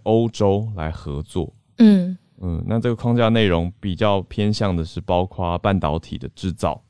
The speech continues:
Speaker 2: 嗯。
Speaker 1: 还有量子、量子，
Speaker 2: 嗯。
Speaker 1: 量-，所谓量子密码，那就是指说量子的制程，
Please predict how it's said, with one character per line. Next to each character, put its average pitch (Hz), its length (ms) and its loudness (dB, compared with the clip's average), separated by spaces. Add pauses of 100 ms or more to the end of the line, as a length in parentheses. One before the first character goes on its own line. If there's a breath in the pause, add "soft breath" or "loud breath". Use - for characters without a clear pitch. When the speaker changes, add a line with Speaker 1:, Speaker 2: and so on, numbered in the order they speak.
(420)
Speaker 2:
嗯。 196 220 6
Speaker 1:
还 82 80 -2
有 78 340 -2 (280)
量 104 300 2
子、 - 200 -12 (1040)
量 117 160 2
子， 185 60 6
Speaker 2:
嗯。 78 580 4
Speaker 1:
量-， 110 180 2 (280)
所 98 200 -2
谓 110 120 4
量 113 200 2
子 90 100 -6
密 104 200 6
码， 78 180 2
那 90 180 -2
就 90 200 -4
是 90 100 -6
指 73 220 -12
说 87 180 -4
量 90 240 -2
子 78 200 -16
的 71 140 -12
制 90 280 -4
程， - 240 -14